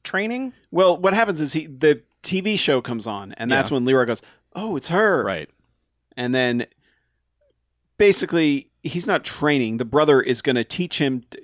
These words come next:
Speaker 2: to dance, or they're gonna get to the show somehow, because the brother now, who, like, let's note, is, like, eleven?
Speaker 1: Yeah, ten or
Speaker 2: Maybe?
Speaker 1: eleven at most.
Speaker 2: And is like, "Hey, you know, you're,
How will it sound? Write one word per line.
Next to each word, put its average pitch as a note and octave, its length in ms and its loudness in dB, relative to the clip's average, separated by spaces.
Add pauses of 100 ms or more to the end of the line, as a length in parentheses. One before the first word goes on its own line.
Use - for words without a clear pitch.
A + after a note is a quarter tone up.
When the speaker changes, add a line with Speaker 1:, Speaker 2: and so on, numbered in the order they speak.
(120)
Speaker 2:
to B2 140 -6
dance, A#2 440 -2
or B2 80 -8
they're A2+ 100 -4
gonna A#2+ 240 -2 (320)
get D3 220 0
to C3+ 80 -8
the A#2 100 -8
show A#2+ 340 0
somehow, G#2 520 -8
because G#2+ 560 -8 (720)
the D3 140 0
brother F#3 360 4
now, C3 320 4
who, F3 340 -4
like, A3 200 -4 (120)
let's B3+ 200 0
note, G#3 280 6
is, D3+ 120 -4
like, D3+ 180 0
eleven? C3+ 640 0
Speaker 1:
Yeah, F#2 180 -6 (180)
ten D3 220 0
or - 20 2
Speaker 2:
Maybe? F3 140 4
Speaker 1:
eleven G#3 280 0
at G3+ 140 -4
most. - 400 -12
Speaker 2:
And D3+ 220 4
is C#3 160 2
like, C#3 420 2
"Hey, C#3+ 600 2
you C#3+ 100 2
know, A#2+ 260 4
you're, D#3 520 2